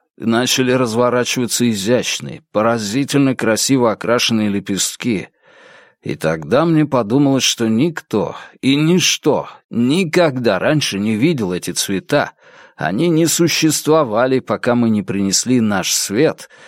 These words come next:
наш смертоносный свет в этот мир.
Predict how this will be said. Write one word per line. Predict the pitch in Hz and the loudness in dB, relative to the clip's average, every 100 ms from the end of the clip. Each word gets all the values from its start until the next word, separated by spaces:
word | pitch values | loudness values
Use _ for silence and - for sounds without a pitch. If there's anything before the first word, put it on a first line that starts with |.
| - | -16
наш | - 95 120 - | -4 -2 0 0
смертоносный | - 139 175 160 175 165 139 110 - 95 67 | 2 2 2 0 0 2 2 2 -2 -4 -4
свет | - 113 127 - | -2 2 0 0
в | 67 | -4
этот | 92 120 110 - | -2 0 -2 -2
мир. | 104 90 73 - | -4 -4 -6 -16